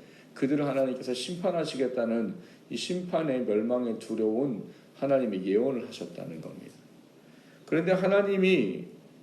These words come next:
그 하나님의 백성들을 징계하고 심판하는 것에는 늘 말씀을 드리지만, 그 목적은 단순히 벌을 주는 데 있는 게 아니라 그렇게 늘 말씀을 드렸습니다.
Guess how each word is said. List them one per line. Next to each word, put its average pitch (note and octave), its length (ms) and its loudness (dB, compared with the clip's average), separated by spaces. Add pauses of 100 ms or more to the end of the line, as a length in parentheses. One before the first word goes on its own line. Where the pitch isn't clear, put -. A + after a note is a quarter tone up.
(180)
그 D3+ 100 0
하나님의 G3+ 480 4
백성들을 F3+ 640 4
징계하고 D#3 640 2
심판하는 E3+ 680 0
것에는 B2+ 380 -2
늘 D3+ 340 6
말씀을 C3 460 0
드리지만, A2 640 -4 (400)
그 E3+ 120 0
목적은 D3+ 760 2 (360)
단순히 E3 500 0
벌을 D3 360 2
주는 E3+ 280 -2
데 D3 100 0
있는 A#2 260 -2
게 - 80 -6
아니라 G2+ 720 -4
그렇게 G#2 260 -4
늘 A#2+ 260 2
말씀을 F2+ 500 -6
드렸습니다. - 640 -12